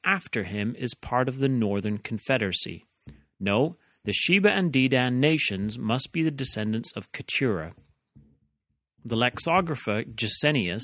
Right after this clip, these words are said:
identified Sheba with the Sabaeans, a nation and region of Arabia. He supposes there were two Arabian tribes, Sheba and Dedan,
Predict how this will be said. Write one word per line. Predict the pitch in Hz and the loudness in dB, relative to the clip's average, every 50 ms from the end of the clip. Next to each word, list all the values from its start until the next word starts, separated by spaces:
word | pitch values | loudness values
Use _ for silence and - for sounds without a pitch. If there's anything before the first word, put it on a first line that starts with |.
| - - - | -2 -2 0
identified | 113 113 110 - 156 180 - 170 - - - 127 120 110 | -2 0 4 4 4 4 2 -4 -4 -2 0 0 0 0
Sheba | - - - - - 139 120 85 92 90 104 - _ - - - _ _ - | 0 0 0 0 2 0 0 0 0 -2 -4 -4 _ -18 -20 -20 _ _ -2
with | 120 120 - - | 0 0 0 0
the | - 127 | 2 4
Sabaeans, | - - - 135 117 117 151 170 156 117 92 82 82 80 82 82 - - - _ - - - _ _ - | 4 6 4 4 2 2 2 4 4 2 2 0 -4 -4 -2 0 0 -2 -2 _ -20 -20 -20 _ _ -2
a | 117 | 2
nation | 117 120 135 156 175 185 - - 196 196 185 | 4 6 6 6 6 4 2 2 0 0 -2
and | - - 127 123 120 110 110 | -2 -2 -2 -2 -2 0 0
region | 127 135 139 120 131 143 147 - - | 2 2 2 2 0 -2 -2 -4 -6
of | 113 117 107 107 | -8 -6 -4 -4
Arabia. | 101 95 104 117 135 135 117 110 104 92 82 85 113 - _ _ _ _ _ _ _ _ _ - | -4 -2 0 2 4 4 4 2 0 -2 -4 -6 -10 -18 _ _ _ _ _ _ _ _ _ 0
He | 165 190 | 2 4
supposes | - - 214 - - 110 113 123 123 123 139 131 117 117 | 4 4 2 2 2 2 2 2 2 2 2 0 0 -2
there | 101 107 107 104 101 110 110 117 73 | -2 -2 -2 -2 0 -2 -2 -2 -4
were | 104 104 120 123 120 | -4 -2 -2 -2 -2
two | _ - - 208 196 165 135 123 135 - | _ -2 4 4 6 6 6 4 2 0
Arabian | 131 120 117 120 113 113 117 113 127 123 120 117 | 0 0 2 4 4 4 4 4 4 4 4 2
tribes, | - - 160 147 117 92 87 87 - - - - _ - - - - | 0 0 0 0 0 0 -2 -4 -4 -6 -6 -6 _ -20 -20 -14 -6
Sheba | - - - - 117 113 110 110 120 123 | -2 0 2 4 4 2 2 0 -2 -2
and | - 123 120 120 107 | -2 -2 -2 0 2
Dedan, | 127 151 147 123 104 101 90 85 82 - | 2 2 2 2 0 -2 -2 -4 -8 -12